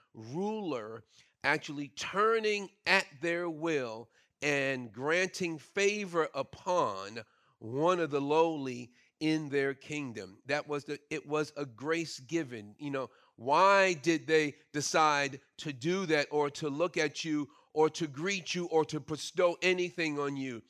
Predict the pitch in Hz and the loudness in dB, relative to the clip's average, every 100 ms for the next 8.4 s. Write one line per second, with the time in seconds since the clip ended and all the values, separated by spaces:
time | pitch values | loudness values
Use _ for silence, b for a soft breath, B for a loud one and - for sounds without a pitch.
0 | B B B - 165 151 160 156 151 170 | B B B 2 2 4 2 2 4 4
1 | 180 208 208 208 208 175 175 175 175 156 | 4 -2 -4 -6 -6 0 0 0 -2 -6
2 | 147 127 101 123 b b b 156 156 143 | -6 -6 -6 -10 b b b 0 0 2
3 | 151 - - 185 170 180 170 170 160 165 | 0 2 6 6 6 -2 -2 -2 -2 -4
4 | 135 143 147 143 - 135 104 82 _ _ | -2 -2 -2 -4 -2 -2 -2 -4 _ _
5 | _ _ _ _ _ _ _ _ _ _ | _ _ _ _ _ _ _ _ _ _
6 | _ _ _ _ _ _ _ _ _ _ | _ _ _ _ _ _ _ _ _ _
7 | _ 113 120 147 151 135 147 156 185 226 | _ -14 -10 -8 -6 -6 -4 -4 -2 -4
8 | 220 113 107 - | -4 -8 -10 -14